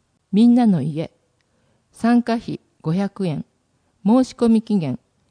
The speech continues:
八月三十一日金曜日。内容、施設の行事、流しそうめんに参加。お問い合わせ、播磨町地域包括支援センター。電話、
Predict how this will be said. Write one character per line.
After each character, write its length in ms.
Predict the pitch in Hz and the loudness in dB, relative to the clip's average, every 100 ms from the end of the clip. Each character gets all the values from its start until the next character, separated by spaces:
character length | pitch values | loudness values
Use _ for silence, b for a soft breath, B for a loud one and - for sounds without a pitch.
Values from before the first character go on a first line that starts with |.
| _ | _
八 260 | _ 185 240 | _ -4 -2
月 200 | 247 - | -2 -4
三 280 | - 233 208 | -2 0 2
十 100 | 160 | 0
一 180 | - | -2
日 400 | 170 160 - 147 - _ | -2 -2 -6 -12 -12 _
金 240 | 208 220 | 2 4
曜 200 | 220 175 | 4 0
日。 180 | 147 135 _ _ _ _ _ _ _ | -6 -14 _ _ _ _ _ _ _
内 300 | 185 214 208 | -2 0 0
容、 260 | 196 180 - _ _ _ _ _ | 0 -4 -8 _ _ _ _ _
施 140 | - | -20
設 280 | - 254 - | -6 -6 -2
の 120 | 180 | -2
行 260 | 160 170 160 | 0 -2 -4
事、 200 | 143 131 - _ _ _ | -6 -14 -18 _ _ _
流 260 | 165 202 226 | -4 -4 -4
し 40 | |
そ 280 | - 208 202 | -6 -4 -2
う 40 | |
め 180 | 170 151 | -2 -4
ん 60 | - _ | -10 _
に 180 | 196 214 - | -4 -4 -8
参 300 | - 185 170 | -6 -4 -4
加。 240 | - 147 _ _ _ _ _ _ _ _ _ _ | -6 -18 _ _ _ _ _ _ _ _ _ _
お 100 | - | -8
問 240 | 175 240 233 | -4 0 0
い 80 | 220 | 0
合 80 | |
わ 100 | 208 | -2
せ、 280 | 202 - 175 - _ _ _ _ | -4 -10 -12 -14 _ _ _ _
播 220 | - 220 | -6 0
磨 160 | 247 247 | 2 2
町 360 | - 170 143 - _ | -2 -6 -6 -10 _
地 160 | - 254 | -8 -6
域 180 | 226 170 | -4 -4
包 160 | 180 | -4
括 200 | 190 175 | -4 -6
支 220 | - - 208 | -10 -6 -2
援 140 | 214 | -2
セ 180 | - 190 | -2 -4
ン 100 | 180 | -4
タ 280 | - 135 135 | -4 -14 -14
ー。 60 | - _ _ _ _ | -20 _ _ _ _
電 280 | 175 180 175 | -4 0 0
話、 200 | 160 156 | -2 -6